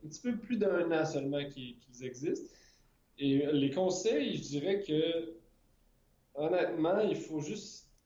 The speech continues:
être prêt à l'éventualité que ça marche pas. Parce que il y a trop de gens que je vois qui, puis ça, c'est pas juste un jeu vidéo, mais il y a des gens qui se lancent en affaires, mais qu'ils se mettent vraiment dans le pétrin, là, si ça marche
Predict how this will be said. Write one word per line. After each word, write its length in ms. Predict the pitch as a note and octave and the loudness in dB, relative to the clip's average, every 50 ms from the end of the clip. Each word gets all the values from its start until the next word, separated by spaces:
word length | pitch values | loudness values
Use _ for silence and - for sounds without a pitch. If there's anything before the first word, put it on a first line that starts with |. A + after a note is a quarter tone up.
| _ _ _ _ _ _ _ _ | _ _ _ _ _ _ _ _
être 240 | D3+ D3 C#3+ C3+ - | -2 -2 -2 -2 -4
prêt 220 | - D#3+ D3+ F3+ G3 | -6 -4 0 2 2
à 60 | F#3+ | 4
l'éventualité 640 | E3 D3+ D3 C#3+ C#3+ C#3+ D3 D3+ C#3+ - - E3+ | 4 4 2 2 0 -2 -2 -4 -4 -2 -4 -8
que 60 | E3+ | -10
ça 120 | - C#3+ C3+ | -10 -12 -14
marche 280 | C3+ B2+ - - - _ | -14 -16 -18 -20 -18 _
pas. 140 | C#3+ C#3+ C#3+ D3 C#3+ _ _ - - _ _ _ _ _ _ | -14 -14 -14 -14 -20 _ _ -20 -20 _ _ _ _ _ _
Parce 300 | C#3 C3+ - - - _ _ _ _ - | -14 -14 -14 -18 -20 _ _ _ _ -10
que 560 | C#3 C3 C3 C3 C3 C3 C3 C3 C3 C3 C3 | -6 -2 -2 0 0 2 2 2 2 2 0
il 180 | C3 B2+ B2 B2+ | 0 -2 0 0
y 60 | C#3 | 0
a 80 | C3+ C3+ | 2 0
trop 240 | C3+ C#3+ F3+ G3+ | 0 2 2 2
de 60 | G3+ - | 2 2
gens 280 | D#3 E3+ F3 F#3+ F#3+ | 2 2 2 2 2
que 140 | - D#3 D3 | 0 0 -2
je 160 | C#3 C3 C3 | -2 -4 -6
vois 240 | C3+ C3+ D#3 E3 F3 | -4 -2 -2 -2 -2
qui, 240 | E3+ - D#3 D3 C3 | -2 -4 -6 -8 -8
puis 140 | - - - | -8 -10 -12
ça, 160 | - - E3+ | -8 -8 -8
c'est 80 | - | -2
pas 80 | - D#3 | 0 0
juste 180 | D3+ D3+ - E3+ | 0 0 0 -2
un 80 | D#3 | 0
jeu 120 | D3+ D3+ D3 | 0 0 0
vidéo, 260 | C#3+ C#3+ D3 E3 G3 | 2 2 4 4 4
mais 100 | G3+ E3+ | 4 4
il 60 | C#3+ | 2
y 20 | |
a 40 | C#3+ | 2
des 60 | C#3 | 2
gens 120 | D3 F3+ F3+ | 2 0 -2
qui 80 | F3+ | -2
se 120 | - - E3+ | -4 -4 -2
lancent 200 | E3+ F3 F3 E3+ | 0 0 0 0
en 100 | D3+ C#3+ | 0 -2
affaires, 480 | C3 C3 - D3 E3 F#3 G#3 A3 G#3+ - - - _ _ _ _ _ _ _ _ _ _ - - | -2 -2 0 0 2 2 2 0 -2 -6 -10 -18 _ _ _ _ _ _ _ _ _ _ -10 -8
mais 140 | C#3 C3+ C3 | -8 -8 -2
qu'ils 880 | - C#3 C3+ C3+ C3+ C3+ C3+ C3+ C3+ C3+ C3+ C3+ C3+ - - - C#3 | -2 0 2 4 4 6 6 6 6 6 4 4 2 -2 -4 -8 -10
se 100 | - - | -6 -2
mettent 140 | D#3+ D#3+ D3+ | 0 0 2
vraiment 380 | D3+ D3+ D#3 D3 D3+ E3 F#3 F#3 | 2 2 2 2 2 2 2 2
dans 120 | E3 C#3+ | 2 0
le 60 | C3+ - | 0 -4
pétrin, 460 | C#3+ C3+ - - - D3+ D#3 D3+ C#3 | -6 -8 -10 -10 -8 -8 -6 -6 -6
là, 80 | C#3 | -6
si 120 | C3+ - - | -8 -10 -12
ça 140 | - C#3 B2 | -14 -14 -14
marche 200 | B2 - - | -16 -18 -20